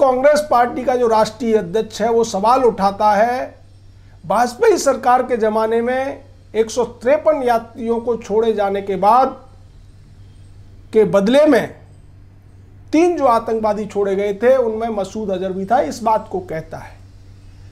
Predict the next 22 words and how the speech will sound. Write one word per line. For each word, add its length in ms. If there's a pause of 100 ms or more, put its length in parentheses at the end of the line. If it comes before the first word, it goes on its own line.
(200)
तो 60 (100)
उसी 480
तर्क 400
के 140
आधार 480
पर 240
यह 260
भी 180
कहा 260
जा 200
सकता 400
है 220
कि 140
आज 420
जो 220
चाइना 420
ने 160
भारत 400
के 80
साथ 320
किया 240
है 360